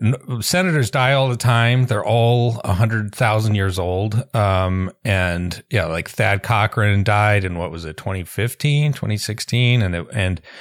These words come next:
it's such a routine occurrence that previously there would just be unanimous consent, you know, so basically nobody would do a filibuster or jam up the rules of the Senate to prevent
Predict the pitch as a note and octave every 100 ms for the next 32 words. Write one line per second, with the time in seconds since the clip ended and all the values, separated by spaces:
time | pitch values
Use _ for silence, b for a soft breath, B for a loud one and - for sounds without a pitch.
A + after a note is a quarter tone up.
0 | B B B B B2 A#2+ F#3 F3 C#3+ B2+
1 | D3 A#2 G2+ F3 F3+ A2 - G#2 G2+ E3+
2 | F3+ D#3 - A#2+ G#2+ G2 G2 G2 G#2 A#2
3 | G#2 A#2 - G#2+ G2+ G2+ A#2 A2+ G2+ -
4 | F#2 - A2+ F2 - F#2+ F2+ F2+ F#2 G2+
5 | G2 G2 F#2 F2+ G2+ G2+ G2 F#2 F2 E2
6 | - A#2 G2+ F#2 E2+ - G2+ G2 F#2+ -
7 | F#2+ F2 E2 - G2 F#2+ F#2 - F2+ F2+
8 | F2+ F2 E2+ E2 - C3+ G#2+ - A2 G2+
9 | F#2 G#2 G#2+ G2+